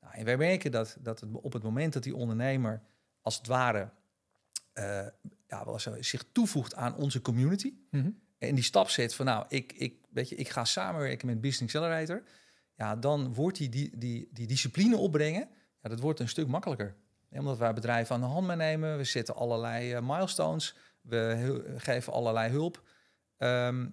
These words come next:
Speaker 1: eh, en dan als allerlaatste over die microstrategieën. Mensen vragen wel eens van, "Ja, maar hoe werkt dat dan en waarom is dat dan zo speciaal?" En dan zeg ik altijd, eh, "Nou, bedenk dat als ik jou vraag om een, om een kledingkast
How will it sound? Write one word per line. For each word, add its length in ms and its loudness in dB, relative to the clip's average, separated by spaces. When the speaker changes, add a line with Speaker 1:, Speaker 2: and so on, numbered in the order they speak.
Speaker 1:
eh, 680 -4
en 100 2
dan 120 0
als 180 -4
allerlaatste 560 0
over 280 -2
die 240 -4
microstrategieën. 880 0
Mensen 220 0
vragen 200 2
wel 80 4
eens 140 2
van, 360 -2
"Ja, 100 -14
maar 120 -8
hoe 240 -2
werkt 180 2
dat 120 -4
dan 180 0
en 80 -2
waarom 280 0
is 100 -2
dat 140 -2
dan 180 0
zo 380 2
speciaal?" 680 -2
En 140 -6
dan 80 -2
zeg 160 -4
ik 60 -10
altijd, 380 -2
eh, 60 0
"Nou, 220 -8
bedenk 460 0
dat 300 -4
als 140 -8
ik 120 -6
jou 160 0
vraag 400 2
om 180 -2
een, 260 -4
om 160 -6
een 100 -6
kledingkast 720 0